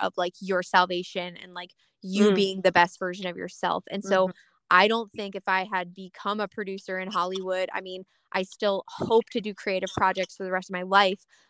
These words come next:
Speaker 1: but in that exact arena, I
Speaker 2: Mm-hmm.
Speaker 1: totally agree with you. I think that there was a protection there, like, you know, over both of us.
Speaker 2: Mm-hmm.
Speaker 1: And, um, and
Speaker 2: Totally.
Speaker 1: it's crazy to think that what, how different our lives would look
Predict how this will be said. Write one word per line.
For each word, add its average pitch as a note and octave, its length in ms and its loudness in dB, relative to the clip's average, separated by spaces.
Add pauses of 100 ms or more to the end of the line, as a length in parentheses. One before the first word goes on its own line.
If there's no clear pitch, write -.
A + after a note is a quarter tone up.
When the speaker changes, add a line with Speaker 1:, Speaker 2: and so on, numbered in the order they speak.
Speaker 1:
but G3+ 240 4
in G3+ 160 -6
that G3 260 4
exact F#3 480 -4
arena, G3 680 -6 (100)
I G3 120 4
Speaker 2:
Mm-hmm. F3 260 -2
Speaker 1:
totally G3+ 380 2
agree F3+ 300 -4
with F3+ 140 -6
you. F3 200 -4
I F#3+ 100 -4
think F#3+ 300 -8
that F3+ 220 0
there F3 140 0
was E3+ 220 -2
a F#3 60 -4
protection F#3 580 -6
there, F3+ 300 -4 (400)
like, F3+ 180 2 (260)
you G3 140 -4
know, F3+ 180 0
over F#3+ 260 4
both F#3 280 2
of F#3+ 100 -4
us. F3+ 440 0 (120)
Speaker 2:
Mm-hmm. A3 140 6
Speaker 1:
And, F#3 340 4 (100)
um, F3+ 420 2 (160)
and A3 120 4
Speaker 2:
Totally. - 0 -
Speaker 1:
it's G#3+ 140 -2
crazy A#3+ 440 4
to F#3 100 6
think F#3 280 -4
that F3+ 140 0
what, F#3 220 4
how G3 260 4
different F#3 380 -6
our F3 100 -4
lives F3+ 340 -4
would F#3+ 140 -8
look F3+ 220 -6